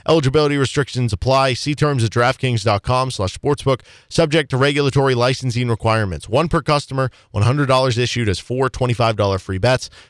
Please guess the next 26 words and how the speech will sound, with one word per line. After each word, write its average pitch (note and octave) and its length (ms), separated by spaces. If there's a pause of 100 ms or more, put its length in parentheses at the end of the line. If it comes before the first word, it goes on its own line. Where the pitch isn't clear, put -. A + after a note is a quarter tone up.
No C3+ 100
purchase A#2+ 300
necessary B2+ 460
for G#2+ 100
sweepstakes. C3 540
Void B2+ 320
where C3 160
prohibited. C3 560 (240)
Ends C3+ 180
first B2 260
day. A2+ 200
DraftKings G#2 500
allowed F#2 180
to F#2 80
operate F#2 360
in G#2 80
Kansas. B2 360
See A#2 120
terms G#2 320
at F2 80
D G2 160
K G2 180
N F#2+ 100
G G#2 140
dot F#2+ 180
co F#2+ 320